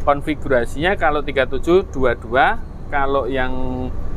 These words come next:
empat empat dua-dua, kalau yang lima empat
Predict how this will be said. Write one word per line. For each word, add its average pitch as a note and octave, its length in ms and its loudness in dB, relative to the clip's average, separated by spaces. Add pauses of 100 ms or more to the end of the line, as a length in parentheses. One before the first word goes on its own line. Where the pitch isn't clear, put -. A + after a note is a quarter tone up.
(180)
empat B2+ 320 2
empat D#3 240 2
dua-dua, C#3 480 2
kalau D3 240 0
yang B2+ 160 -2
lima B2 240 -4
empat D#3+ 320 0